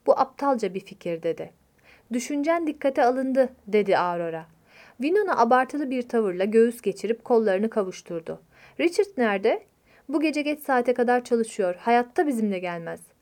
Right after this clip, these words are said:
"Al benden de o kadar. Dramatik tepkilerinle hiç ilgilenmiyorum." İkili Waters Edge'e doğru kıvrılıp kulübeye yöneldi.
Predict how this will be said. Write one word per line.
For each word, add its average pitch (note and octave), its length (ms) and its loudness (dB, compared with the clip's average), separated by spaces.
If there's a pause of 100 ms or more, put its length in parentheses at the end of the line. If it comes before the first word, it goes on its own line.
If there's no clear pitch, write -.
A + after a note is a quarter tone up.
(200)
"Al A#3+ 220 2
benden F3+ 400 -2
de C4+ 60 4
o B3+ 120 4
kadar. F3 440 -10 (440)
Dramatik D4 400 4
tepkilerinle C#4 640 -2
hiç D4 200 -4
ilgilenmiyorum." F3 800 -2 (600)
İkili - 240 0
Waters D#4+ 520 2
Edge'e A3 340 2
doğru G3 260 0
kıvrılıp A#3 540 -2
kulübeye G#3 420 2
yöneldi. F3 540 0